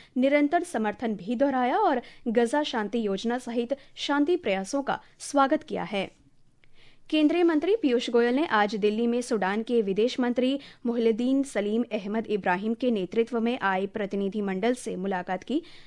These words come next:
दोनों देशों ने संबंधों को मजबूत करने पर विचार विमर्श किया। वित्त मंत्री निर्मला सीतारामन कल लोकसभा में वित्त वर्ष दो हज़ार छब्बीस सत्ताईस का केंद्रीय बजट पेश करेंगी। लोकसभा में बजट पेश होने के बाद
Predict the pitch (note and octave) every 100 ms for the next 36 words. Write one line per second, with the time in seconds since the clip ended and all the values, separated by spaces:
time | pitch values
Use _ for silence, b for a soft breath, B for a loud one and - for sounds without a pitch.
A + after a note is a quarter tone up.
0 | - A3+ G#3+ G3 F#3+ A#3 A3 A3+ G#3 F#3
1 | F#3 F#3+ A#3 A#3+ F#3+ F#3 - A3+ A3 F#3
2 | A#3 B3+ F3 B B B B3 C4 C#4+ C#4+
3 | G3+ E3+ - G3+ F3 - - - - -
4 | - - - - - b b b b b
5 | C4+ E4 D#4 D#4 E4 F4 D#4 C4+ D4 D4+
6 | C#4+ C#4 C#4 C4+ D#4+ G4 C#4 B3 A#3+ A#3
7 | C4+ B3 C4+ D4 C#4+ A#3 B3 A#3 B3 B3
8 | A#3 A#3 A3+ A3 - G3+ A#3+ A#3+ G3 G3
9 | A3 - B3 B3+ B B C#4+ C#4 D#4 D#4+
10 | A#3+ B3+ A#3+ - G#3 - G#3+ G3 F#3 B3
11 | E4 b b A3+ G#3+ A#3 G#3 G#3+ G#3+ G#3
12 | G3+ G3 G3 G3+ G3 - B3 G#3+ G#3+ G3+
13 | F#3 F#3+ A3 A#3+